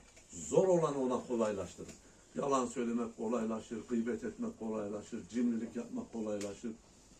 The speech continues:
ahlaksızlık kolaylaşır, hırsızlık kolaylaşır, değil mi?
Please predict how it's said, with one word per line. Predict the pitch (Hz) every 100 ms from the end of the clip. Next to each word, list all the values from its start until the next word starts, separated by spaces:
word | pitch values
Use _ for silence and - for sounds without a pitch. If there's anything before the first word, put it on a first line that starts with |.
| - - -
ahlaksızlık | - 123 135 113 131 117 123 -
kolaylaşır, | 110 117 107 107 - 107 98
hırsızlık | 139 - 120 131 -
kolaylaşır, | 117 113 110 101 - 107 - - - - -
değil | 262
mi? | 175